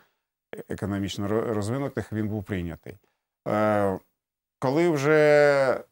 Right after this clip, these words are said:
розвиток економіки дійшов до такого рівня, що і штучне освітлення, і в цілому, е, робота вже не потребує такого... е,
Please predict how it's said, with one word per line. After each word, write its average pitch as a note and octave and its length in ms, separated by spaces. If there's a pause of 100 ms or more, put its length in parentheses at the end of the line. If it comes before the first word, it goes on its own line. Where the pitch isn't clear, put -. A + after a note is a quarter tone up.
(240)
розвиток C3 640
економіки C3 600
дійшов A#2 360
до A#2 100
такого A#2+ 400
рівня, A#2 280
що A2 340
і A2 200
штучне B2+ 460
освітлення, A2 800
і A2 360
в G2+ 180 (200)
цілому, G#2+ 840 (520)
е, G2+ 680 (560)
робота C#3+ 540
вже B2+ 240
не B2+ 120
потребує C3 640
такого... A#2 580 (260)
е, F#2+ 480